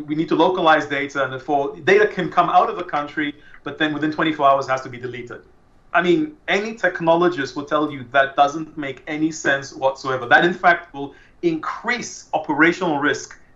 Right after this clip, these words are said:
tremendously. So that's kind of, we need to have the boundaries. Now, also to your, to your question, Trista, about still, how do we boil this down in terms of accountability? Because we, this doesn't run away. And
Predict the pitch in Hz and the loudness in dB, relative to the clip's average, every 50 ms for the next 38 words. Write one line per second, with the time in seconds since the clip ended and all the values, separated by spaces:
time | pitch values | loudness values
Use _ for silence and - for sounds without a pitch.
0 | _ - - - - - - 202 180 165 165 160 156 151 151 139 123 - - - | _ -12 -12 -10 -10 -6 -2 -2 0 2 2 2 2 2 0 -2 -6 -6 -10 -14
1 | 113 - - _ _ _ _ - - - - - - _ - - - 185 185 185 | -18 -20 -20 _ _ _ _ -20 -20 -20 -20 -20 -20 _ -4 2 4 6 6 6
2 | - - - 180 202 254 - - 247 233 220 196 185 180 - - 165 147 147 - | 4 2 4 4 6 6 4 0 -4 -4 -4 -4 -4 -4 -4 -4 -6 -6 -6 -6
3 | 147 - 131 127 123 110 113 113 151 165 170 180 214 - - - 302 - - 226 | -6 -6 -6 -6 -6 -6 -4 -2 0 0 0 0 -2 -2 -2 -2 -4 -6 -6 -6
4 | 196 185 - 165 151 - - 185 180 175 - 185 156 139 - 135 120 - - 120 | -4 -4 -2 -4 -4 0 2 2 2 2 -2 -6 -10 -8 -6 -8 -8 -6 -6 -6
5 | 110 - - _ - - _ - - - - _ - _ _ _ - 160 156 160 | -6 -6 -10 _ -20 -20 _ -20 -20 -20 -20 _ -20 _ _ _ 2 4 6 8
6 | 147 139 135 - - - - - - - - 220 190 160 - - 165 196 220 240 | 6 6 6 2 -6 -16 -20 -18 -12 -6 0 2 2 2 2 2 0 0 0 -2
7 | 233 220 196 147 131 151 160 165 170 165 156 151 139 - - 143 143 139 135 131 | -6 -8 -8 -6 -2 2 2 2 2 2 0 -2 -4 -2 0 0 0 0 -2 -6
8 | 127 - 135 135 139 139 139 131 123 135 135 - 131 123 123 - 127 120 120 117 | -8 -6 -6 -6 -6 -6 -6 -4 -4 -4 -2 -2 -2 -2 -2 -6 -10 -8 -8 -8
9 | 117 113 - 120 127 123 151 147 143 143 - 156 160 165 - - 160 151 139 143 | -8 -8 -8 -10 -6 -4 -4 -4 -4 -2 0 2 2 2 0 0 0 0 0 2
10 | 135 131 131 135 127 120 127 120 113 127 127 | 2 2 2 2 2 2 0 0 0 -2 -4